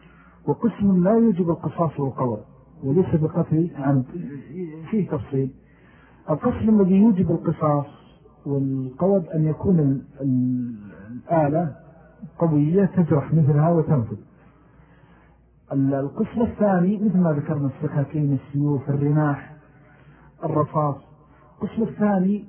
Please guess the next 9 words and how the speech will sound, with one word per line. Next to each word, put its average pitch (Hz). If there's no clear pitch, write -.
أن 165
يكون 147
صغيرا 131
مثل 180
الإبرة. 156
الإبرة 202
لو 135
أنها 160
غرزت 151